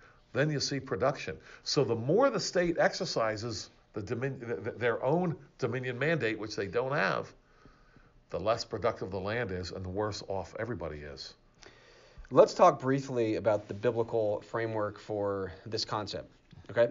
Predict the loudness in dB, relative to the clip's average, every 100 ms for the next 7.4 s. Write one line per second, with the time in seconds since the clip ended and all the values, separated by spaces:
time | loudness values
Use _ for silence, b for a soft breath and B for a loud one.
0 | 2 -2 0 2 2 2 0 0 0 0
1 | -2 -2 -4 -4 -6 -6 -8 -8 -8 -6
2 | -8 -6 -4 -4 -4 -8 -12 -12 -8 -8
3 | -6 -6 -6 -8 -8 -8 -8 -10 -10 -6
4 | 2 2 2 B B 2 4 6 4 4
5 | 4 2 -2 0 2 2 0 0 0 0
6 | 0 -2 -2 -2 0 0 0 -2 -6 -6
7 | -4 -4 -6